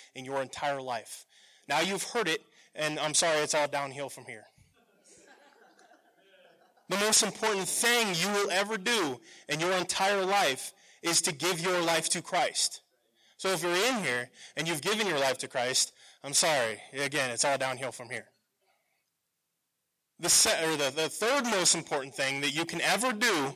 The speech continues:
and like I said, it's all downhill, downhill from there. The third most important thing you can ever do is tell people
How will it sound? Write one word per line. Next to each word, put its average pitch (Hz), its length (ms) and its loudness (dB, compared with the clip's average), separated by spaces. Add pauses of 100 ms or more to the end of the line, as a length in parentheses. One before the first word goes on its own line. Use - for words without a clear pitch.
(1300)
and 143 100 -6
like 160 120 2
I 165 60 2
said, 160 220 4
it's 127 100 0
all 160 140 2
downhill, 160 340 -2 (160)
downhill 156 360 -2
from 139 200 -12
there. 135 240 -2 (1400)
The 165 100 0
third 262 300 2
most 196 200 4
important 147 340 -2
thing 143 180 -2
you 151 100 -4
can 156 140 -2
ever 208 180 0
do 196 380 -2 (440)
is 170 260 2
tell 302 320 2
people 156 500 -4